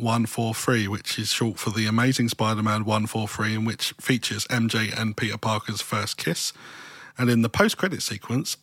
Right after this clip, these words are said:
we see one that says H N M six two zero, um, double one, which is a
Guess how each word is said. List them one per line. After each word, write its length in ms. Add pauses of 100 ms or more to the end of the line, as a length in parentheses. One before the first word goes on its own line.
(420)
we 160
see 220
one 180
that 100
says 260
H 300
N 260 (100)
M 380 (200)
six 360
two 360
zero, 600 (280)
um, 360
double 240
one, 400
which 280
is 140
a 160